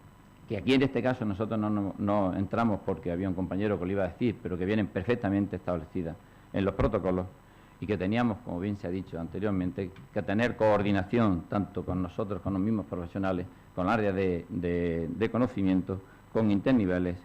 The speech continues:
y con otras instituciones. Y por último, y era fundamental también, conocer cuáles son los recursos de que contamos para la atención integral a mujeres en situación de maltrato. Con todo ello,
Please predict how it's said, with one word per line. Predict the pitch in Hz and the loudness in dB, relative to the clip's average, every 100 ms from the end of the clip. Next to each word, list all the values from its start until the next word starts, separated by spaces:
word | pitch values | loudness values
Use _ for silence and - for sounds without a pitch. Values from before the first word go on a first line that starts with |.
| - | -8
y | 101 | -6
con | 87 87 | -2 0
otras | 90 90 87 | 0 -2 -4
instituciones. | 82 - 78 76 78 71 - - - - - - - | -6 -8 -12 -10 -10 -10 -12 -20 -20 -20 -20 -12 -6
Y | |
por | 90 110 | 0 4
último, | 127 131 113 147 - - - - - | 4 4 0 -2 -10 -20 -20 -14 -4
y | 104 | 2
era | 113 98 | 2 2
fundamental | 95 87 85 82 101 101 | -2 -2 -2 0 0 0
también, | 92 90 - - - - | 0 0 -4 -12 -20 -6
conocer | 90 90 - 98 98 | -2 -2 0 2 2
cuáles | 143 95 90 | 0 -2 -2
son | 101 | 0
los | 92 | 0
recursos | 85 82 101 - 80 | -2 -4 -4 -4 -6
de | |
que | 80 | -4
contamos | 104 87 76 87 85 - - - - - - | -2 -2 0 0 0 -4 -18 -20 -20 -10 2
para | 110 113 | 4 6
la | 92 | 4
atención | 85 80 92 | 0 -2 0
integral | 90 85 82 85 | 0 0 0 0
a | |
mujeres | 85 82 80 80 82 | -2 -2 -4 -4 -6
en | 87 | -8
situación | 85 82 78 - 71 | -8 -12 -12 -10 -10
de | 71 | -8
maltrato. | - 67 135 - - - - - - - - - - - - - - - - - - | -10 -14 -18 -18 -20 -20 -20 -20 -20 -20 -20 -20 -20 -20 -20 -20 -20 -20 -20 -20 -10
Con | - | -4
todo | 107 139 147 | 2 6 6
ello, | 147 160 | 6 4